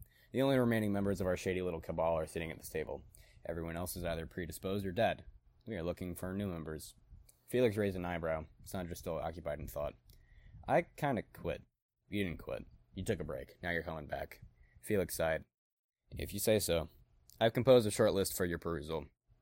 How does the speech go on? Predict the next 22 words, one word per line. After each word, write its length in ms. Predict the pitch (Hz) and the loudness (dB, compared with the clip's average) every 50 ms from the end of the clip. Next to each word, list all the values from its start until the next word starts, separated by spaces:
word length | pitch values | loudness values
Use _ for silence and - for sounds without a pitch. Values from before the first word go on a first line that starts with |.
| _ - | _ -4
Nimban 460 | 110 113 113 104 110 107 104 98 95 | -2 0 0 2 2 2 2 0 0
and 100 | 92 82 | 0 0
Alden 320 | 85 90 90 87 90 87 | 0 0 0 0 -2 -2
are 80 | 85 80 | -2 -2
probably 240 | - 90 87 85 82 | 0 0 0 0 0
the 80 | 82 | 0
best 240 | 78 85 80 - - | 0 -2 -2 -2 -2
bits 180 | - 85 - - | -4 -4 -4 -6
at 60 | - | -6
this 160 | 76 80 - | -6 -6 -6
point, 300 | - 98 98 101 - - | -4 -4 -4 -4 -4 -4
though 100 | 90 87 | -4 -4
the 100 | 80 85 | -4 -4
final 300 | - - 90 87 85 85 | -6 -4 -4 -4 -4 -4
decision 380 | 87 87 - 90 87 87 87 87 | -4 -4 -4 -4 -4 -4 -4 -4
rests 240 | 87 87 - - | -4 -4 -4 -4
in 80 | 95 95 | -6 -4
your 140 | 98 98 92 | -4 -4 -2
hands." 420 | 110 110 101 87 85 87 - - - - _ _ - - - - - - - - | -2 -2 -2 -4 -6 -8 -10 -14 -18 -20 _ _ -20 -18 -18 -18 -20 -20 -20 -14
Sandra 540 | - - 120 110 107 98 101 98 92 85 - - - | -6 -2 -2 0 0 0 0 0 0 -2 -4 -8 -10
interjected. 680 | - 92 87 85 85 82 85 85 82 - 82 82 78 78 - - - - - - - | -8 -6 -6 -4 -4 -2 -2 -2 -2 -4 -6 -6 -8 -10 -14 -18 -20 -20 -20 -10 -4
"Ours?" 440 | - 85 95 123 147 151 - - | 0 2 2 2 2 0 -4 -8